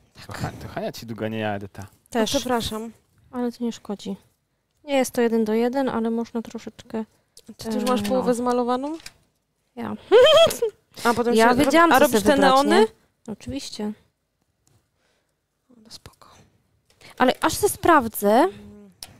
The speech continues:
Speaker 3: Tej biały.
Speaker 2: Proszę bardzo. Aż se sprawdzę, czy to mlecznym topem mu się uda, czy muszę namieszać taki kolor.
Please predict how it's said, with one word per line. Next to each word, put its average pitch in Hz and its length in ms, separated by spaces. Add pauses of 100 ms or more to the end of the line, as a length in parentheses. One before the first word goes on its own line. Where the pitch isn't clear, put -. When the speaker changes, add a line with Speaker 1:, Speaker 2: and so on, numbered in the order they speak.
(960)
Speaker 3:
Tej 185 140
biały. - 300 (600)
Speaker 2:
Proszę - 260
bardzo. - 280
Aż 254 140
se 359 120
sprawdzę, 311 460
czy - 140
to 269 140 (160)
mlecznym 247 540
topem 190 320
mu 190 80
się - 260
uda, 240 260
czy 240 160
muszę 226 220
namieszać 190 520
taki 175 240
kolor. 180 360